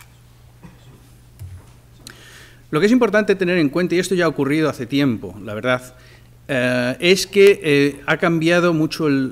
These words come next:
la forma de trabajar. Anteriormente era casi lineal,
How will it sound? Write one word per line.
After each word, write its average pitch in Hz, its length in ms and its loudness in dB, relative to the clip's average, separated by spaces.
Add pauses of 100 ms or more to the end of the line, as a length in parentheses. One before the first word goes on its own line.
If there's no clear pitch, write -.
la 127 80 -4
forma 151 340 -2
de 139 120 -2
trabajar. 107 500 -6
Anteriormente 180 520 -2
era 156 100 0
casi 143 240 -6
lineal, 120 420 -4